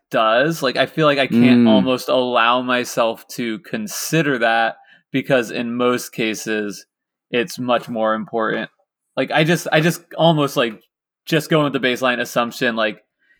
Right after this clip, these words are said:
Speaker 1: if this costs one, it's roughly the one-seventh the value of something that costs the equivalent of seven, and just try not to worry about it, and just taking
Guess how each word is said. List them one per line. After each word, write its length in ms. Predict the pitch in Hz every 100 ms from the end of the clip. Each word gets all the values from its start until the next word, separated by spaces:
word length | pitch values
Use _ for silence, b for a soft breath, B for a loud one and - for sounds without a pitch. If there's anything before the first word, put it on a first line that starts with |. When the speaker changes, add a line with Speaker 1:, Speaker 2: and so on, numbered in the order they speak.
| -
Speaker 1:
if 140 | 127
this 200 | 131 151
costs 380 | - 143 131 -
one, 520 | 127 123 123 123 123 - _ -
it's 240 | 123 -
roughly 800 | 110 123 123 123 123 120 117 110 b b b _
the 420 | - 120 117 117 - _ _ _ _ - - -
one-seventh 920 | 127 143 139 139 - 151 131 123 113
the 60 | 131
value 360 | 120 120 117 110
of 80 |
something 300 | - 117 117
that 160 | 113 113
costs 260 | 123 113 -
the 100 | 117
equivalent 500 | - 120 104 107 110
of 160 | 107
seven, 560 | - - 113 110 120 127
and 140 | 135 127
just 180 | 139
try 120 | - 131
not 140 | 120
to 80 | 123
worry 200 | 113 117
about 280 | 110 113 117
it, 140 | 113
and 120 | 123
just 200 | 127 -
taking 440 | 139 123 120 110